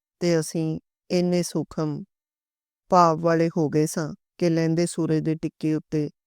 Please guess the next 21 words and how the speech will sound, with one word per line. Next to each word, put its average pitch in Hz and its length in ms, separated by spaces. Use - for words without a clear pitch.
ਸਰਕਦੇ 165 560
ਬੱਦਲਾਂ 156 440
ਦੇ 156 120
ਪਰਛਾਵੇਂ 151 560
ਨੂੰ 147 140
ਆਪਣੇ 170 400
ਉੱਤੋਂ 165 300
ਲੰਘਦੇ 156 420
ਦੇਖ 151 300
ਕੇ 156 180
ਤਰਬਕ 180 400
ਪੈਂਦੇ 151 340
ਸਾਂ 160 220
ਅਤੇ 165 340
ਗੁਰਦੁਆਰੇ 165 640
ਦੇ 160 280
ਤੀਜੇ 170 500
ਧੌਂਸੇ 160 380
ਦੀ 156 160
ਉਡੀਕ 151 400
ਵਿੱਚ 156 240